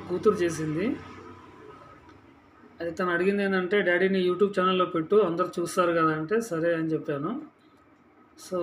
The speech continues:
నేను పెట్టాను, ఇప్పుడు అదే చూపిస్తున్నాను.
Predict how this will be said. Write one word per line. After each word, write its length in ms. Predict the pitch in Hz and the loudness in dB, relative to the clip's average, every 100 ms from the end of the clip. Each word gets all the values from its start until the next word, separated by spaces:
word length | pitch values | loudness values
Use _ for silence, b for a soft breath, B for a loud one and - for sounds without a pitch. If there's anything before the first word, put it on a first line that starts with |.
| 165 170 185 | -4 -4 -6
నేను 160 | 170 160 | -6 -4
పెట్టాను, 360 | 165 156 165 | -4 -2 -2
ఇప్పుడు 320 | 156 147 165 240 - | -2 -4 -4 -6 -8
అదే 120 | 156 160 175 | -6 -6 -4
చూపిస్తున్నాను. 840 | 160 160 165 139 185 311 - - | -6 -6 -6 -4 -4 -6 -10 -20